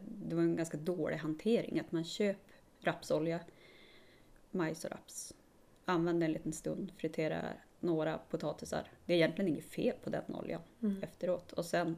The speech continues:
Speaker 1: kom det någon och hämtade och körde till Murmansk. Det var ju lite hål i huvudet. Men då kom det här byuppväxt-tänket in
Speaker 2: Ja.
Speaker 1: igen. För vi har ju alltid hört om hur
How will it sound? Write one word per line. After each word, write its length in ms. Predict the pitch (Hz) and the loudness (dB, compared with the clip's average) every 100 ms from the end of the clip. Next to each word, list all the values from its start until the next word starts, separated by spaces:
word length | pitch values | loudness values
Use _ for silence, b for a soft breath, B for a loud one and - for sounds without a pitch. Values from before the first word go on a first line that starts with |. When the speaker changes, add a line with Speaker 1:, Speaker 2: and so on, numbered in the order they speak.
| - | -4
Speaker 1:
kom 240 | - 170 160 | 0 2 2
det 80 | 156 | 2
någon 180 | 151 | 0
och 60 | 156 | 0
hämtade 420 | 170 151 - - | 0 -2 -2 -2
och 60 | 165 | -2
körde 240 | - - | -2 -4
till 160 | 165 165 | -4 -2
Murmansk. 580 | 156 180 170 160 - - | 0 0 -4 -8 -12 -8
Det 60 | 165 | -4
var 140 | - | -4
ju 80 | - | -4
lite 320 | - - 160 - - - - | -6 -8 -10 -14 -20 -20 -2
hål 220 | 170 - | 0 0
i 40 | |
huvudet. 320 | 165 165 - - B B B B B B B B | -2 -6 -8 -16 B B B B B B B B
Men 120 | 208 | 6
då 120 | 214 214 | 8 10
kom 260 | 214 180 | 8 6
det 60 | 160 | 4
här 240 | 160 156 - B B B | 2 0 -6 B B B
byuppväxt-tänket 2250 | 170 180 156 156 - - - - - - - - 170 170 - - - - 208 165 - 185 170 | 0 0 0 -8 -14 -20 -20 -20 -12 -8 -6 2 2 2 -6 -12 -12 2 4 4 0 0 4
in 140 | 160 | 6
Speaker 2:
Ja. 100 | 190 | 10
Speaker 1:
igen. 180 | - 160 | 10 8
För 120 | - | 6
vi 120 | 170 | 12
har 80 | 180 | 12
ju 80 | 165 | 12
alltid 280 | 160 165 - | 10 6 0
hört 240 | 180 - | 0 2
om 120 | - 170 | 0 2
hur 300 | - 160 | 2 2